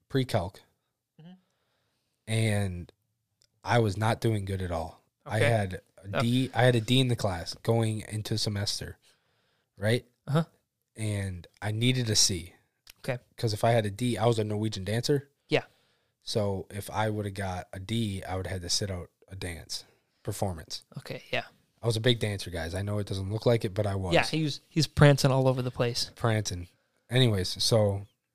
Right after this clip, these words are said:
Speaker 1: and I loved it. Dancing was awesome. It was, like, my favorite thing to do, honestly. Um, I went, we have, you have your final test and you have the sem-, the semester test.
Speaker 2: Mm-hmm.
Speaker 1: So there's two tests at the end of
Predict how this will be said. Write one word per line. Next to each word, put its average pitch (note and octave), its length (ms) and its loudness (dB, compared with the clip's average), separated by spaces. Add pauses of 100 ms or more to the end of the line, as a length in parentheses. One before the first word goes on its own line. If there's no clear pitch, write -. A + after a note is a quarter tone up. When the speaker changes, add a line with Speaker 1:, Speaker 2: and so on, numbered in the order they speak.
(240)
Speaker 1:
and A2+ 80 0
I C#3 80 8
loved A#2+ 300 6
it. F2 140 -8
Dancing B2+ 320 2
was F2+ 160 -6
awesome. G2+ 340 0
It G2+ 60 -4
was, G2 120 -4
like, F2+ 140 -6
my F#2+ 100 -12
favorite F#2+ 280 -8
thing F#2+ 100 -12
to F2 80 -12
do, F2+ 220 -8
honestly. F2+ 440 -10 (680)
Um, G2+ 560 -4 (1400)
I G#2+ 80 -2
went, B2+ 280 2
we B2 160 2
have, A2 300 2
you A#2+ 140 6
have A#2+ 160 6
your G2+ 100 -2
final C3+ 460 2
test C#3 440 0
and A#2 140 -4
you A2+ 100 2
have A2 300 4
the G2 220 -6
sem-, G2 340 -2 (160)
the G2+ 140 -2
semester G#2 460 0
test. - 440 -10
Speaker 2:
Mm-hmm. E3 180 0 (340)
Speaker 1:
So - 120 2
there's G#2+ 200 0
two E3+ 200 2
tests D3 320 6
at A#2 120 2
the A#2 100 0
end A#2 120 0
of G#2 100 -6